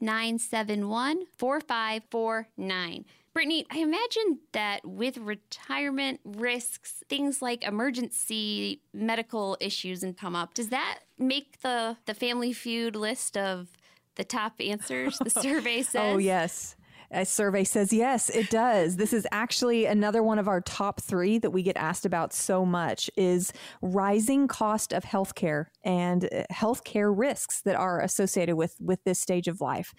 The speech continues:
Speaker 2: So, uh, healthcare costs are continuing to increase as everyone across the board has experienced. But even more so for those in pre-retirement or retirement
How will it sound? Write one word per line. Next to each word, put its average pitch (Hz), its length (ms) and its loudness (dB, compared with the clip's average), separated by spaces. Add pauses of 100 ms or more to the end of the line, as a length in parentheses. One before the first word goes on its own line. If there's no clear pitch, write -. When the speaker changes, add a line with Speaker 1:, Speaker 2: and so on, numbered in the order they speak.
(280)
Speaker 2:
So, 220 460 4 (100)
uh, 208 120 0 (300)
healthcare 233 480 0
costs 202 460 -2
are 196 220 2
continuing 208 640 4
to - 140 0
increase 180 560 0
as 180 260 0 (320)
everyone 214 440 2
across 185 320 -2
the 202 100 0
board 165 320 0
has 196 180 0
experienced. - 720 -2 (320)
But 185 300 2 (240)
even 233 360 4
more 208 220 6
so 285 480 2
for 196 500 4
those 196 440 4
in 190 200 0
pre-retirement 247 800 0
or 202 140 2
retirement 208 580 0